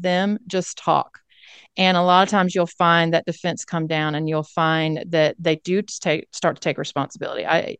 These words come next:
I think most people want to take <laughs> responsibility, but it's like you said, their immediate reaction is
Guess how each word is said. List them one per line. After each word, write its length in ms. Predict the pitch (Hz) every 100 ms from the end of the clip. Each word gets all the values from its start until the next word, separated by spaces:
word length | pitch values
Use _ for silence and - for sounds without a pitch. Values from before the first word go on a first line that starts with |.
| -
I 100 | 190
think 180 | 254 214
most 240 | 214 226
people 280 | 233 180 165
want 280 | 190 269 -
to 80 |
take 280 | 220 269 247
<laughs> 40 | -
responsibility, 1040 | 196 - 240 - 202 214 233 180 160 175 - - _ _ _
but 160 | 190 202
it's 100 | 202
like 120 | 208
you 80 | 208
said, 220 | 220 185
their 120 | 185
immediate 480 | 180 185 214 247 -
reaction 680 | 185 175 185 262 - 190 185
is 540 | 190 185 185 175 -